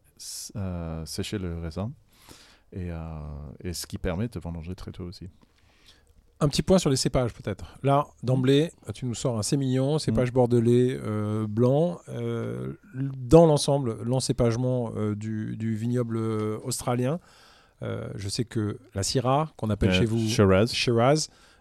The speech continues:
Speaker 2: euh, est, euh, omniprésente.
Speaker 1: Ouais, c'est quarante, euh,
Speaker 2: Ouais.
Speaker 1: quarante pour cent à peu près
Speaker 2: Pour
Speaker 1: des
Speaker 2: les rouges, c'est la,
Speaker 1: Mm.
Speaker 2: le cépage rouge le plus planté.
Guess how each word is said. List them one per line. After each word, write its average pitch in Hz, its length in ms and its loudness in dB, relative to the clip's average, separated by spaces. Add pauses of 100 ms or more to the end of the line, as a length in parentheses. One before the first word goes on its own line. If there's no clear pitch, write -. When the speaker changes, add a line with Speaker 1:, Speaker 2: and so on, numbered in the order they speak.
(120)
Speaker 2:
euh, 107 300 0
est, 123 200 6
euh, 107 400 2
omniprésente. 120 720 0 (640)
Speaker 1:
Ouais, 92 260 0
c'est - 180 -2
quarante, 101 540 0
euh, 90 380 0
Speaker 2:
Ouais. 90 60 -2
Speaker 1:
quarante 90 280 -2
pour 101 140 -4
cent 113 160 0
à 107 60 -2
peu 101 120 -4
près 113 180 -4
Speaker 2:
Pour 107 180 0
Speaker 1:
des 110 80 4
Speaker 2:
les 104 40 2
rouges, 127 220 2
c'est 120 140 -2
la, 101 140 -2
Speaker 1:
Mm. 101 200 -2
Speaker 2:
le 107 360 2
cépage 113 360 0
rouge 110 280 -2
le 107 80 -2
plus 107 200 -6
planté. 131 520 0